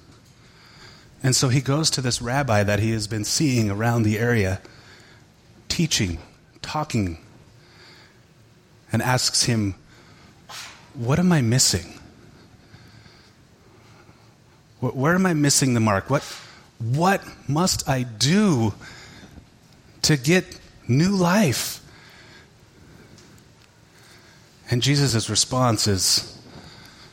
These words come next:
the same response that he gives to us. He looks at us. He looked at him and loved him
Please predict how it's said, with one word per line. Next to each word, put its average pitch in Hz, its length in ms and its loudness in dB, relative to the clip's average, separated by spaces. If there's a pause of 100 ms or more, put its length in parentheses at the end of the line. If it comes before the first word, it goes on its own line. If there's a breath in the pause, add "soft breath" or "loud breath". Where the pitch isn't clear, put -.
(760 loud breath)
the 113 80 -2
same 143 320 2
response 127 380 2
that 113 140 2
he 117 120 2
gives 123 260 0
to 107 180 -4
us. - 520 -2 (840 loud breath)
He 117 140 0
looks 135 360 2
at 110 180 2
us. - 480 -2 (220)
He 120 160 2
looked 147 300 0
at 120 140 2
him 110 360 0 (560 loud breath)
and 101 220 0
loved 120 260 0
him 90 240 -2